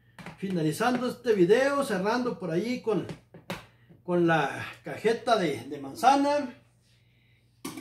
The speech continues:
Y a ver qué tal. Una, dos, tres, cuatro cazuelas. Una gigante, la grande, me-, mediana y la chica, las dos chicas. A ver cómo sale este video, a ver cómo se les hace el procedimiento.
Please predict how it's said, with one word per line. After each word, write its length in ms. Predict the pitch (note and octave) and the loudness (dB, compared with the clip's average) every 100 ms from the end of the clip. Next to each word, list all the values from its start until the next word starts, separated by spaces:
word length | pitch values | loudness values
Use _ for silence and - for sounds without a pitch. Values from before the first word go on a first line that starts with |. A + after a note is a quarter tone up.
| - - _ F#3 | -18 -20 _ -2
Y 60 | |
a 100 | F3+ | 2
ver 220 | G#3+ B3 | 4 2
qué 120 | B3 B3+ | 0 -6
tal. 460 | - D#3+ D#3 A2 - - - | -2 0 0 -4 -14 -20 -10
Una, 500 | A3+ C#4 C4 C4 B3+ | -6 -4 0 4 4
dos, 500 | G3 A3 A#3+ A3+ - | 4 2 4 2 -2
tres, 380 | G#3 A#3 B3 - | -2 0 0 -4
cuatro 420 | - A#3 A#3+ A#3 | 0 0 0 -6
cazuelas. 540 | E3 - D3+ D3+ - G3 | -10 -4 -4 -2 -6 -10
Una 460 | G#3+ E3+ E3 - _ _ _ _ _ | -6 -4 -4 -8 _ _ _ _ _
gigante, 720 | F3 D#3+ A#3 C4 B3+ C#4 C#4 | -8 2 4 4 2 -6 -4
la 140 | G3+ | -2
grande, 760 | E3+ A3 C4 B3 B3+ B3+ A#3+ - | 2 2 2 2 0 2 -2 -8
me-, 480 | F3+ E3+ E3+ E3 D#3+ | -8 -4 -2 -2 -2
mediana 640 | D3+ D#3 A3+ C4 C4 B3+ | -4 2 4 4 2 2
y 160 | G3 D3 | 2 -2
la 160 | - | -2
chica, 420 | - F#3 F3+ E3+ | -6 -6 -6 -8
las 100 | C3 | -8
dos 220 | D3 G#3+ - | -2 -2 -2
chicas. 480 | D#3+ - - - _ _ _ _ | -6 -8 -14 -18 _ _ _ _
A 100 | - | -8
ver 180 | A#3+ A#3+ | -4 -2
cómo 280 | B3 A#3+ A3+ | -2 -2 0
sale 240 | A#3 A#3+ | 0 0
este 220 | - - | -2 -2
video, 460 | E3+ F3 A#3+ B3+ B3 | -2 2 4 4 2
a 60 | A#3+ | 0
ver 80 | |
cómo 260 | A#3+ A#3+ G#3+ | -4 -8 -8
se 100 | F3+ | -6
les 200 | F3+ E3 | -6 -6
hace 220 | G#3+ A3 | -6 -6
el 160 | A#3+ E3+ | -6 -8
procedimiento. 1040 | F3+ D3 D3 D3 G#3+ B3 - C4 C4+ - | -10 -10 -8 -2 0 -2 0 0 0 -4